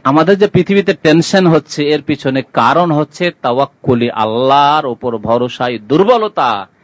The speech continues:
আর যত বেশি দুর্বলতা, তত বেশি টেনশন, ঠিক কিনা? মানসিক অশান্তি। বাকি কথা, যদি আল্লাহর উপর তাওয়াক্কুল থাকে, আপনি সোজা পথে, আপনি ডিউটি করছেন, অন্যায় কাজ করেননি কিছু।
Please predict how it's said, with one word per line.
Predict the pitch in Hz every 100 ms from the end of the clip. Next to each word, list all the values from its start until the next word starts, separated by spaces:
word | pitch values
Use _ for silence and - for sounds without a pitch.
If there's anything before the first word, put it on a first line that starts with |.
| _
আর | - 135
যত | 135 139 147
বেশি | 135 135 127 135
দুর্বলতা, | 123 127 127 143 156 151 175
তত | 156 143
বেশি | 160 156 147 170 185 202 226 262 - _ _ _ _ _ _ _
টেনশন, | - 139 120 127 101
ঠিক | 123 151 -
কিনা? | 175 175 175 -
মানসিক | 135 170 151 160
অশান্তি। | 139 - 123 104 95 95 _ _ _ _ _ _ _ _
বাকি | - 196 202
কথা, | 208 196
যদি | 202
আল্লাহর | 185 185 175
উপর | 175
তাওয়াক্কুল | 175 180 170 165
থাকে, | 135 123 147 202 - _ _ _ _ _ _ _ _
আপনি | - 156 156 175 202
সোজা | 185 202 123
পথে, | - 123 208
আপনি | 135 151 170
ডিউটি | 202 190
করছেন, | 147 104 - 143
অন্যায় | 156 143 147
কাজ | 170
করেননি | 151 110 95 90
কিছু। | - -